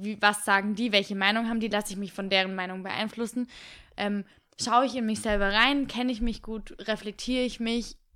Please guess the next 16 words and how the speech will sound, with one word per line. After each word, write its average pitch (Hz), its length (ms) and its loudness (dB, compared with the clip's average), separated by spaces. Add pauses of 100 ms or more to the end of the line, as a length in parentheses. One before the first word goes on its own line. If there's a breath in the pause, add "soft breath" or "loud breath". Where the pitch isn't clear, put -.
(180)
beschäftige 240 560 -2
ich 254 160 -6
mich 262 180 -8
mit 262 200 -8
selber 269 360 -2
oder 214 200 -4
renne 214 160 -2
ich 196 100 -10
von 202 220 -6
Dingen 190 320 -8
weg? 247 180 0 (840 loud breath)
Und 247 260 0
auch 220 200 0
dieses 220 640 -8 (400 soft breath)
zu 226 120 -12
sagen, 214 520 0